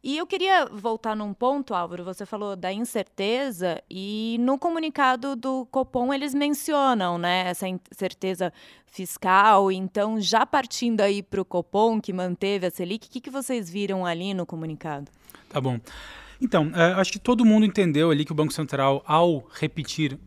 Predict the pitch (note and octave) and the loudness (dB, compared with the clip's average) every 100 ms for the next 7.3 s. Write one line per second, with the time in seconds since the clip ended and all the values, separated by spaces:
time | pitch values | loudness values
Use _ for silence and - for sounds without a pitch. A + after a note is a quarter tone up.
0 | - B2 A2+ A2+ G#2+ G#2+ A2+ D3 - C#3+ | -8 -4 -2 -4 -6 -10 -12 -12 -4 -2
1 | A2 G#2+ F#3 F3+ D3+ D3 C#3 - C3+ B2+ | -2 4 4 4 2 0 0 -6 -8 -4
2 | B2 A#2+ B2+ A#2+ G#2+ B2 A2+ B2+ A#2 B2 | -4 -2 -4 -4 -2 -2 0 0 0 -2
3 | D3+ - C3+ B2 A#2 C3 A2+ A2 - C#3+ | -4 -4 -6 -6 -6 -6 -6 -8 -6 -4
4 | D#3 A#2+ G#2+ _ _ _ _ _ - D3 | -4 -4 -10 _ _ _ _ _ -8 -6
5 | C3+ - F3+ E3 D#3 F3 D#3+ D#3 D3 - | -6 -6 -6 -6 -6 -8 -4 -2 -2 -2
6 | D#3+ - A#2 G#2 G2+ C3 C3 C#3 C3 C3+ | -4 -4 -6 -6 -10 -10 -8 -6 -6 -4
7 | C#3 C3+ C3+ | -4 -4 -6